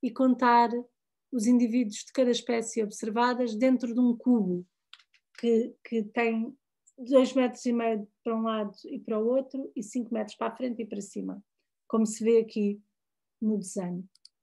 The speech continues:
Depois, claro, tem que se marcar os dados, isto também podem tirar,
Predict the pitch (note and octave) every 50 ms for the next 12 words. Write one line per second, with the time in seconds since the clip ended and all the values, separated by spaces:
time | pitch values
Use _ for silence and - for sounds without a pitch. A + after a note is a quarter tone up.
0 | _ _ _ _ _ _ _ _ _ _ _ _ _ _ _ _ _ _ _ _
1 | _ - C#4 C#4 C4+ - - C#4 C4 C4 B3 - B3 A#3 A3+ - - B3+ A#3 A3+
2 | A#3 A#3 B3+ A#3 A#3 A#3 A#3 A#3 B3 C#4 B3+ G#3+ G#3 G#3+ D4 C#4 C#4+ D4 D4 D4
3 | B3 A#3+ C#4 C#4 C#4 C#4 B3+ - - - - _ _ _ _ _ _ _ _ _
4 | _ _ _ - A#3+ - - - - - A3 G#3+ G#3 G#3+ G#3+ G#3+ A3+ A3+ A3+ A3+
5 | A3+ A3 A3 A#3+ A3+ G#3+ G#3 G#3